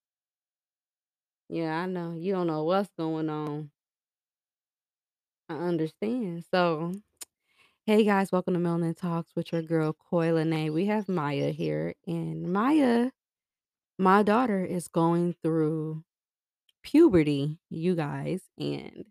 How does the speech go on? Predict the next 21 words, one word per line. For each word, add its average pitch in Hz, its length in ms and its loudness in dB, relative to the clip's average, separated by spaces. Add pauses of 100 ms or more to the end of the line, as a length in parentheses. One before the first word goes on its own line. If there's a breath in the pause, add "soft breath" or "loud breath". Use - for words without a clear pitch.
(640 loud breath)
Maya's 233 520 4
eight 180 180 4
months 196 340 2
old. 147 520 0 (680)
She 165 140 4
is 165 100 2
a 151 80 2
mixed 147 520 -4
pit, 233 300 2 (180)
and 170 320 -4
this 175 160 -2
is 170 80 -2
my 156 240 -2 (100)
first 165 280 2 (160)
female 156 380 0
dog. 156 420 -8 (600)
I 208 80 -4
understand, 175 720 -2
boo. 147 320 0 (1300)
She 262 540 6
is, 170 420 6